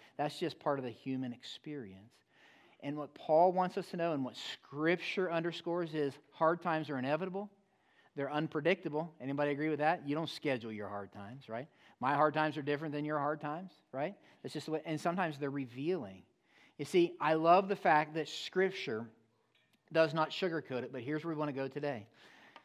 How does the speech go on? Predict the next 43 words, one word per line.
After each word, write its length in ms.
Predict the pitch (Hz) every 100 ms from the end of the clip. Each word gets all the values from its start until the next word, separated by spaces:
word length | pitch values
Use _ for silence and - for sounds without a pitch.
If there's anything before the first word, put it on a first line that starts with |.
| _ _ -
What 220 | 151 156
Scripture 500 | - - 196 202 226
seems 580 | 190 - 175 165 170 - -
to 100 | 175
let 200 | 151 156
us 160 | 156 -
know 180 | 147 143
is 260 | 151 139
this, 300 | 151 135 123
is 140 | 143 127
that 160 | 147
for 120 | 147
those 460 | 135 139 147 175 185
who 80 | 185
are 100 | 156
in 300 | 151 156 170
Christ, 480 | - 170 110 92 -
what 80 |
the 80 | 117
Bible 320 | 98 123 156
seems 260 | 170 185 170
to 60 | 170
say 120 | 151
is 80 | 120
for 120 | 139
those 320 | 120 131 156
who 80 | 190
are 80 | 160
in 120 | 170
Christ, 200 | 175 123 - -
there 120 | 143
are 80 | 139
several 840 | 135 - - 214 196 131 117 120 123 - -
distinguishing 960 | 131 - - 180 180 185 180 - 185 165
marks 480 | 165 165 135 117
for 160 | - 139
a 60 | 113
follower 380 | 143 123 123
of 100 | 123
Christ. 400 | - 147 98 - - _ _ _ _ _ _
Stay 240 | - 127
with 200 | 135 139
me. 120 | 101